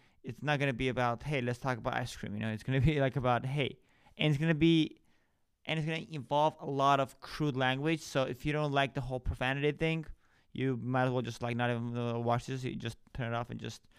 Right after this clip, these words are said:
go to another one, because here we have no filters. It's gonna be literally just, like, spitting whatever the fuck comes out. Uh, drop the F-bomb. It's not gonna be literally all fucks and, and everything, but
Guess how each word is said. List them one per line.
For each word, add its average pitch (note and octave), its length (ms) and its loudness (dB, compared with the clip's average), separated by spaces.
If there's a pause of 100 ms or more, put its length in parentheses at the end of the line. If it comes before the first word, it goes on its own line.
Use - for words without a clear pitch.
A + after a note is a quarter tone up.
(680)
go D#3+ 180 8
to G3 120 8
another A#3 260 12
one, D3 360 6
because C#3 580 2
here E3 340 6
we D3 200 4
have C#3 180 6
no C3+ 140 2
filters. D#3+ 420 4
It's C3+ 140 -4
gonna C#3+ 180 0
be C3+ 160 2
literally C#3+ 400 4
just, B2 200 -4
like, B2 120 0
spitting D3 380 -2
whatever C3+ 200 2
the A#2+ 60 -10
fuck C3+ 260 2
comes C3 220 -2
out. C3 240 4 (100)
Uh, B2 140 -4
drop B2+ 220 -4
the B2 80 -6
F-bomb. D3 420 0 (480)
It's C#3 140 -6
not G#3 100 4
gonna F#3+ 160 6
be F3 220 6
literally D3+ 360 6
all D3 240 4 (140)
fucks C#3+ 240 2
and, B2+ 120 -8
and C3 300 -4
everything, D#3 360 -2
but C3+ 360 4